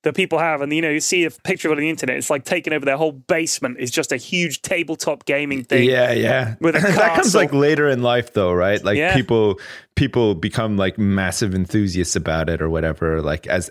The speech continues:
Speaker 2: as they're a bit older and they have more disposable
Speaker 1: Yeah, you
Speaker 2: income,
Speaker 1: got
Speaker 2: and
Speaker 1: the
Speaker 2: then they
Speaker 1: moolah.
Speaker 2: build these massive nerd layers in their basement or whatever.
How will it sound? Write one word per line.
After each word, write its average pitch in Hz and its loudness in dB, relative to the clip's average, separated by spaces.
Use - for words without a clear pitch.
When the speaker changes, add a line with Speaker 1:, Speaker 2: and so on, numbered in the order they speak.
Speaker 2:
as 95 -2
they're 98 0
a 85 -2
bit 92 0
older 92 0
and 82 -2
they 85 0
have 90 -2
more 92 0
disposable 87 -2
Speaker 1:
Yeah, 170 2
you - 2
Speaker 2:
income, 101 0
Speaker 1:
got 92 0
Speaker 2:
and 85 -2
Speaker 1:
the - 0
Speaker 2:
then - -2
they 175 2
Speaker 1:
moolah. 131 -2
Speaker 2:
build 98 2
these 92 -2
massive 95 0
nerd 92 0
layers 92 -2
in 90 -2
their 87 -2
basement 95 -2
or 104 0
whatever. 104 -2